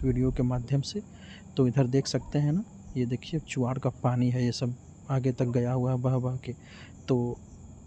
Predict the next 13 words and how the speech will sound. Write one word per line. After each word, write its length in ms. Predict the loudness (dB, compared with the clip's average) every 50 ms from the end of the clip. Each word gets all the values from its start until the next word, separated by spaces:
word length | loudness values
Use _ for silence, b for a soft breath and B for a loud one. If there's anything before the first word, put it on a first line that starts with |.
| 0 2
आप 220 | 2 2 2 0 2
अंदाज़ा 320 | 2 4 4 4 2 2 2
लगा 220 | 2 2 0 -2
सकते 320 | -2 -2 -4 -4 -2 0 0
हैं 100 | 2 2
कि 60 | 4
ना 160 | 4 4 2
तो 160 | 2 0 0
यहाँ 200 | 0 0 0 -2
पर 100 | -4 -4
कोई 180 | -2 0 0 2
बांध 340 | 2 0 0 2 2 2 2
है, 140 | 2 0 0